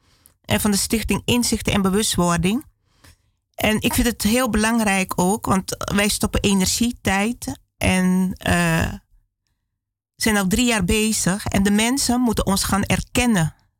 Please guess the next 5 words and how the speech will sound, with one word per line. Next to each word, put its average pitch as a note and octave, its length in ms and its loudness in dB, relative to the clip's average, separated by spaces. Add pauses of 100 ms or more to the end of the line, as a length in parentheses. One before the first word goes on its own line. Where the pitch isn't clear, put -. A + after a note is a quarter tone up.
Ze - 140 -2
moeten G#3 200 0
ons G3+ 160 0
erkennen B3 680 -2 (1080)
als, B3 640 -2